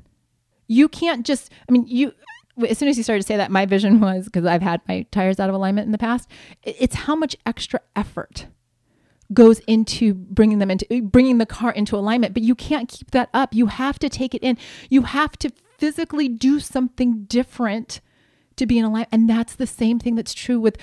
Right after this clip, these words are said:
with the work-life relationship, right?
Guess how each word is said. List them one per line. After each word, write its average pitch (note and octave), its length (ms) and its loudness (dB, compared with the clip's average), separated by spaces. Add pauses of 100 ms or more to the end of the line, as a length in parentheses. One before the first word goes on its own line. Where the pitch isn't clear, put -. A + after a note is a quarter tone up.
(240)
with - 160 0
the B3 80 6
work-life A3 920 -2
relationship, A3 1000 -2 (1000)
right? A#3+ 280 -2